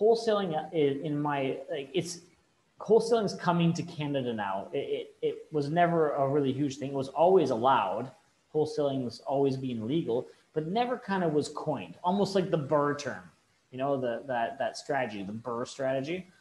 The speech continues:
It always existed. People did it all the time, but no one really coined that phrase until maybe, like, five, six, seven years ago, right? That's when burr became this, like,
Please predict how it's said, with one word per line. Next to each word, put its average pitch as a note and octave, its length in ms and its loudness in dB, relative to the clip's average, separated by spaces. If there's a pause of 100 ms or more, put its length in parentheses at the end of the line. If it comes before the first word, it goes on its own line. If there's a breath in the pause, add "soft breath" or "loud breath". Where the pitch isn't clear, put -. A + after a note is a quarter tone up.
(240 soft breath)
It E3+ 100 4
always A3+ 380 8
existed. B2+ 640 -4
People F3+ 280 -2
did C#3 200 0
it C3 100 0
all C3+ 160 4
the A#2 80 -4
time, C#3+ 400 -2
but A2 120 -6
no C#3 120 -2
one D3+ 240 -2
really C3 220 0
coined C#3 400 -6
that G#2 200 -8
phrase B2 280 -4
until G2 280 -10
maybe, A#2+ 220 -8
like, G2 240 -6
five, A2+ 240 -4
six, - 260 -14
seven A2 240 -8
years A#2 240 -8
ago, F2 240 -14
right? A#2 240 -8 (840)
That's C3+ 220 -4
when B2 160 -6
burr B2 360 -4
became B2+ 360 -8
this, A#2+ 120 -8
like, G#2 140 -10